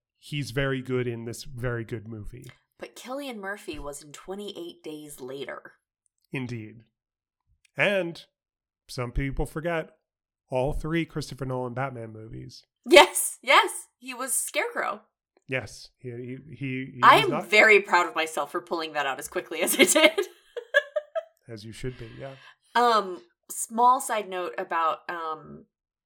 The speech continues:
Speaker 2: oh, he actually talks about that in the interview. He talks about how Oppenheimer was the first time he was really the,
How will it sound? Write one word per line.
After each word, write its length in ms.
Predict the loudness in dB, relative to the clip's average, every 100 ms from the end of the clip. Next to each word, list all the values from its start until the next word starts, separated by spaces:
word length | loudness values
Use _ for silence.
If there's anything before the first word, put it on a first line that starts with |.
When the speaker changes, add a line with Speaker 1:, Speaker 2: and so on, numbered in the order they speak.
| _ 2
Speaker 2:
oh, 80 |
he 180 | 4 4
actually 260 | 0 -2 -6
talks 260 | -4 -2
about 200 | 0 0 4
that 260 | 4 4
in 200 | -4 -10
the 280 | -8 -6 -6
interview. 360 | -8 -10 -6 -6
He 100 | -6
talks 300 | -6 -6 -2
about 180 | -2 0
how 300 | 0 0 2
Oppenheimer 480 | 0 0 -8 -10 -10
was 140 | -10
the 100 | -14
first 220 | -12 -14 -10
time 140 | -12
he 100 | -12
was 220 | -16 -14
really 480 | -12 -10 -10 -14 -18
the, 220 | _ -4